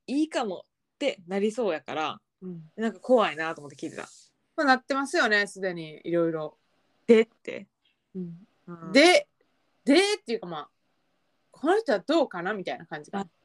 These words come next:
Speaker 1: が、じゃなくて、で、で考えたらなんかちょっと、もったいない気もするけどな。でも分からんやん。カナダのさ、まだ人生設計がもう三十五で結婚かもしれへんから。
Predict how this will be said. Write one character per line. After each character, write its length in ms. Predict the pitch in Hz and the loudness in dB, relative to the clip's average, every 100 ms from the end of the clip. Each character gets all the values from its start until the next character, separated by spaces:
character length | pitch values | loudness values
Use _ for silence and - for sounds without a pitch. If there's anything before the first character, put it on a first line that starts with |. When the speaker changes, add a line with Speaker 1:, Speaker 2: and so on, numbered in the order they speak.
| _ _ _ 196 294 339 | _ _ _ -2 0 0
Speaker 1:
が、 60 | |
じ 100 | 240 | -2
ゃ 20 | 202 | -10
な 80 | |
く 60 | 196 | -10
て、 160 | 180 170 | -16 -12
で、 260 | 185 294 302 | -8 -6 -6
で 100 | 269 | -10
考 100 | 240 277 | -10 -8
え 120 | 269 254 | -6 -6
た 0 | |
ら 80 | |
な 80 | 196 | -6
ん 20 | |
か 140 | 170 180 | -10 -12
ち 140 | - | -12
ょ 20 | |
っ 20 | 208 | -8
と、 260 | 170 160 _ _ _ _ _ _ _ _ - | -6 -6 _ _ _ _ _ _ _ _ -12
も 160 | 214 247 | -10 -4
っ 40 | |
た 120 | 240 | -2
い 80 | 269 | -2
な 100 | 269 | -4
い 80 | 262 | -4
気 80 | 277 | -4
も 120 | 294 | -6
す 120 | 330 | -6
る 140 | 330 | -8
け 120 | 370 392 | -6 -6
ど 120 | 392 | -6
な。 60 | 415 440 453 453 453 | -6 -6 -6 -6 2
で 100 | 349 | 4
も 140 | 294 | 6
分 80 | 285 | 6
か 100 | 339 | 6
ら 60 | 339 | 2
ん 60 | 311 | 0
や 100 | 190 | -4
ん。 40 | |
カ 100 | 302 | -6
ナ 80 | 269 | -6
ダ 60 | |
の 60 | 185 | -6
さ、 200 | 180 147 | -8 -10
ま 80 | 196 | -10
だ 80 | 202 | -10
人 220 | 170 254 | -6 -6
生 140 | 247 269 | -2 0
設 180 | 269 262 | 0 0
計 160 | 175 | 0
が 160 | 147 131 | 0 -4
も 80 | - | -6
う 20 | |
三 240 | - 311 | -2 0
十 160 | 196 156 | 0 2
五 100 | 202 | 2
で 100 | - | 2
結 180 | 190 - | -2 -6
婚 180 | 180 | -6
か 80 | 160 | -6
も 100 | 117 | -10
し 120 | - | -8
れ 60 | 170 | -8
へ 80 | 143 | -8
ん 40 | |
か 120 | - | -6
ら。 160 | 117 - | -6 -6